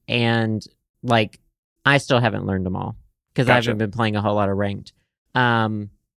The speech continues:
Speaker 1: no, we'll, I think we'll be on a pretty level playing field when he starts.
Speaker 2: Nice.
Speaker 1: Um,
Speaker 2: That sounds like so much
Speaker 1: yeah.
Speaker 2: fun.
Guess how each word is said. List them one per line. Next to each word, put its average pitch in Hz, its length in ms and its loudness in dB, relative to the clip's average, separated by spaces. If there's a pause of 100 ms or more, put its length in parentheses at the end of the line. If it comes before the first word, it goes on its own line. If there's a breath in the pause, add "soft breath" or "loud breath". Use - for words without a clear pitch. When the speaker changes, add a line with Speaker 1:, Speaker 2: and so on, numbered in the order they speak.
(120)
Speaker 1:
no, 147 260 2
we'll, 156 220 2
I 175 140 2
think 202 240 -4
we'll 170 120 2
be 151 220 0
on 135 140 2
a 123 60 -2
pretty 131 260 -2
level 113 480 -2 (260)
playing 107 280 0
field 104 360 -4 (240)
when 113 280 -4
he 104 180 -6
starts. - 560 -10 (180)
Speaker 2:
Nice. 453 460 2
Speaker 1:
Um, 110 460 0
Speaker 2:
That 113 100 -6
sounds 104 220 -4
like 95 120 -2
so 123 120 0
much 131 120 2
Speaker 1:
yeah. 120 80 0
Speaker 2:
fun. 95 300 -2